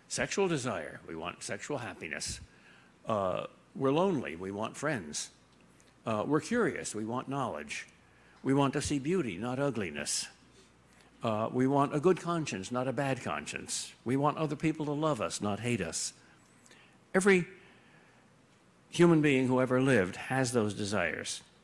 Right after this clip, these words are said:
All right. Look at all the other natural desires,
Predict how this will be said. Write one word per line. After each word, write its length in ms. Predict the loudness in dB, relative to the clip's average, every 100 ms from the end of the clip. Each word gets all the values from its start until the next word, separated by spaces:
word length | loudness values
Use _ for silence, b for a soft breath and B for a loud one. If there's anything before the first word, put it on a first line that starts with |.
| _ -20 -20 _ _ -4
All 120 | 2
right. 220 | 4 4 B B B B B B -20 -20 -20 -14 0
Look 360 | 4 4 4 2
at 220 | 4 2 -6 -20 -12
all 260 | 0 4 4
the 180 | 4 2
other 340 | 2 4 6 6
natural 520 | 2 0 -2 -4 -6
desires, 760 | -6 -4 -4 -4 -4 -4 -6